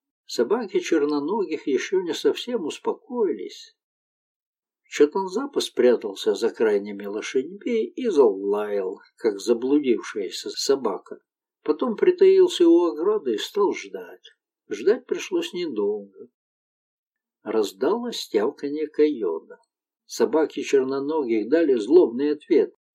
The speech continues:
но скоро успокоились. «Запаха животного собаки тоже не чувствует», подумал Чатанзапа. «Скорее, этот койот пахнет человеком».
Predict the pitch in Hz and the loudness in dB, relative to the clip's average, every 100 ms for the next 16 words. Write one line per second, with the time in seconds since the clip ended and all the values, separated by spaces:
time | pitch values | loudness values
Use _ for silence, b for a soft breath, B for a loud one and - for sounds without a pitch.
0 | _ - 101 - - 214 135 - - 226 | _ -18 -14 -2 2 2 2 -8 -4 -6
1 | - 120 113 104 98 - - _ _ _ | -4 -4 -2 -2 -6 -14 -18 _ _ _
2 | _ _ _ _ _ _ 104 135 - 117 | _ _ _ _ _ _ 0 0 2 -4
3 | 123 107 120 135 135 101 104 110 - 127 | -4 -2 2 2 2 -2 -8 -8 -4 -4
4 | 123 107 - 98 - 131 120 131 147 151 | -4 -6 -8 0 4 4 4 0 -2 -4
5 | - 139 107 - 92 85 - 120 113 113 | -2 -2 -2 -4 -6 -6 -4 -4 -2 -4
6 | 87 - - 107 117 113 98 90 - - | -6 -12 -10 -8 -8 -10 -8 -10 -10 -16
7 | - _ _ _ _ _ _ _ _ - | -16 _ _ _ _ _ _ _ _ -20
8 | - 170 214 247 185 196 196 - 151 135 | 2 4 6 8 8 8 4 4 6 6
9 | 190 - - - - 170 - 131 107 90 | 6 4 0 -2 -2 -6 0 2 4 0
10 | 95 120 - 113 | -4 -8 -8 -10